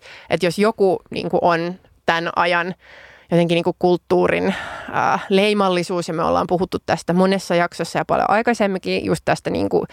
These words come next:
individualismin ajasta ja siitä, että, että miten tavallaan, että kaikki niinku, koska me kaivataan kontrollia,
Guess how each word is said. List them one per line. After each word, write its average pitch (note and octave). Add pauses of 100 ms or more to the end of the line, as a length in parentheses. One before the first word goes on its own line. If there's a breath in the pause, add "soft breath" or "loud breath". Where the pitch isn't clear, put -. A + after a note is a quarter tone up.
(380 loud breath)
individualismin F#3
ajasta E3
ja E3
siitä, D#3+
että, -
että -
miten D#3+
tavallaan, - (380 loud breath)
että -
kaikki F#3
niinku, E3+
koska -
me F#3
kaivataan F3+
kontrollia, F#3+